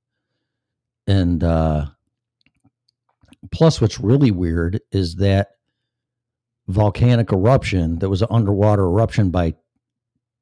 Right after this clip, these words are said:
Tonga in the Pacific Ocean uh, I encourage you to watch that video from outer space 'cause it looks like a frickin' bomb went off.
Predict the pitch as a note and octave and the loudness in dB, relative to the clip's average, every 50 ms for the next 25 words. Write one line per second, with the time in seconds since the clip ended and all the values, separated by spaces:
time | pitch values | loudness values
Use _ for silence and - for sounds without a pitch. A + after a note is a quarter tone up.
0 | _ - - - A#2+ B2 B2 C3 B2+ G2 E2+ D2+ C#2 C#2+ C#2 E2+ F2+ _ _ _ | _ -10 -6 -2 0 2 4 4 2 2 0 -2 -4 -4 -6 -10 -12 _ _ _
1 | _ _ _ _ _ _ _ - - G#2+ G2 F2+ G2+ G2 - - A2+ - F#2+ - | _ _ _ _ _ _ _ -4 -2 -2 -2 -2 -4 -4 -2 -2 -4 -2 -2 -2
2 | G2+ G#2 A#2 G#2+ - F#2 D#2+ D2 C#2 - _ _ _ _ _ _ _ _ _ _ | 0 0 0 0 -2 -4 -4 -4 -6 -10 _ _ _ _ _ _ _ _ _ _
3 | _ _ _ _ _ _ _ _ _ _ _ _ _ _ _ _ _ _ _ _ | _ _ _ _ _ _ _ _ _ _ _ _ _ _ _ _ _ _ _ _
4 | _ _ - - F#2 F2+ E2+ E2+ E2+ D#2+ D#2+ D#2+ D2+ - - - _ _ - G2+ | _ _ -6 -2 -2 0 0 -2 -2 -2 -4 -6 -6 -8 -12 -16 _ _ -4 -2
5 | G2+ G2+ G2+ G#2 G2 F2 - - - - D3+ F3+ F3+ C3+ F#2 E2+ F#2 E2+ F2 E2+ | 2 2 2 2 2 0 -2 -4 0 2 4 4 4 4 2 2 0 0 2 2
6 | G2 G#2 F#2+ - - F#2+ F2 D#2+ E2 A2+ C#3+ D3 C3 G#2 F2 E2+ - - G2 F2+ | 0 0 0 -2 -2 -2 -2 0 2 2 2 4 4 2 2 0 0 -2 -2 0
7 | F#2 F2 D#2+ D2+ - - - A#2 C3+ B2+ F#2+ E2 - - - - G2 E2 F#2+ E2+ | 0 -2 -2 -4 -6 -4 0 2 2 2 2 0 -4 -4 -2 -2 0 0 -2 -4
8 | - F#2 B2+ D3+ D3 - - G2+ F#2 - E2 E2 - - - - C3+ B2 - - | 0 2 2 2 0 0 -2 -2 -2 -2 -4 -8 -8 -6 -2 -2 -2 0 0 -2
9 | F2+ E2+ D#2 D2+ D2+ - F#2 A#2 B2+ C3 B2+ B2 G#2 F#2 F2 D#2 D2 C#2 C2 C2 | -2 -2 -2 -4 -2 0 2 4 4 4 4 4 4 4 2 0 -4 -6 -6 -8
10 | A#1+ A#1+ B1 - B1 B1+ | -10 -10 -12 -12 -12 -14